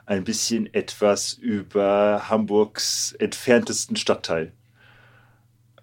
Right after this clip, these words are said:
Äh, Ivar ist natürlich Stadtplaner und wird natürlich wissen, was es ist. Aber Ivar, welchen, um welchen Stadtteil von Hamburg geht's denn heute?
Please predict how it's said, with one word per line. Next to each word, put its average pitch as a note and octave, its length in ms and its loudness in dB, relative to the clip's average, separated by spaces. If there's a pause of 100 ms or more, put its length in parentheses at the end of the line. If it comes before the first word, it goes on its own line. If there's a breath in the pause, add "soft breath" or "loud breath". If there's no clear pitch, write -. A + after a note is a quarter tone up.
(180)
Äh, - 1120 -4
Ivar A#2 160 6
ist A#2+ 160 2
natürlich G#2 400 -4
Stadtplaner G#2+ 840 2
und G#2 200 -6
wird A2+ 180 -6
natürlich - 300 -8
wissen, F2+ 460 -8
was F2 180 -4
es D#2 120 -12
ist. - 300 -6
Aber F#2 220 2
Ivar, G2 320 0
welchen, F#2+ 420 -6
um F#2 100 -10
welchen G2 260 -4
Stadtteil G#2+ 340 -4
von F2 160 -10
Hamburg F2+ 240 -6
geht's - 200 -8
denn E2 100 -4
heute? D#2 280 -6